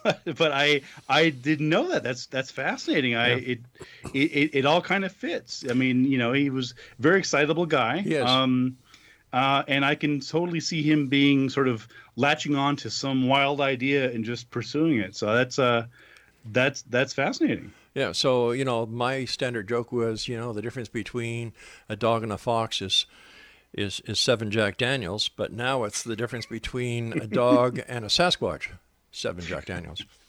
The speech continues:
Speaker 1: Well, there you go. And of course,
Speaker 2: Yeah.
Speaker 1: a-, as you know, uh, one,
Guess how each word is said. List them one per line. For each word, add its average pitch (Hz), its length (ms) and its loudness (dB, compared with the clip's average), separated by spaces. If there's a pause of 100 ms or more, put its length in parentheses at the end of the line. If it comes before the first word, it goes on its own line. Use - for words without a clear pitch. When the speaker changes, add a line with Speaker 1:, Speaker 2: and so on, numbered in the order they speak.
(720)
Speaker 1:
Well, 139 160 4
there 156 180 6
you 180 60 4
go. 240 100 6
And 180 100 6
of 165 80 4
course, 165 280 4
Speaker 2:
Yeah. 143 80 -4
Speaker 1:
a-, 139 140 0
as 131 200 -2
you 135 120 0
know, 175 340 4
uh, 123 140 6
one, 135 260 0